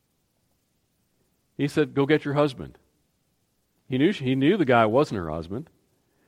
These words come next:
but he knew that's why she was coming at the time she was coming or when she was coming. And so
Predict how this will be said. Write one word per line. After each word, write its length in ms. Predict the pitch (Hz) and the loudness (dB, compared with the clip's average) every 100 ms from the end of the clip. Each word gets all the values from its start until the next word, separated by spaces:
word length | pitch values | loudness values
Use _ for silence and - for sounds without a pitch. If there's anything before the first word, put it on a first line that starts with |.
| _ _ - | _ _ -4
but 120 | 123 | 0
he 140 | 147 147 | 2 4
knew 200 | 185 202 | 4 6
that's 280 | 151 147 | 6 4
why 220 | 147 143 147 | 4 4 4
she 140 | 156 | 0
was 120 | 139 | -2
coming 320 | - 151 151 | 0 0 2
at 60 | 147 | 0
the 60 | 143 | 0
time 320 | 160 156 151 | 2 2 0
she 160 | 151 | -2
was 140 | 151 147 | -4 -4
coming 340 | 170 147 98 | -4 -2 -2
or 80 | 107 | -2
when 200 | 120 131 | -2 -2
she 140 | - | -4
was 160 | 123 123 | -6 -6
coming. 420 | - 151 90 65 _ _ _ _ _ _ | -6 -8 -8 -12 _ _ _ _ _ _
And 200 | 117 143 | 2 2
so 460 | - 156 139 135 | 2 4 6 4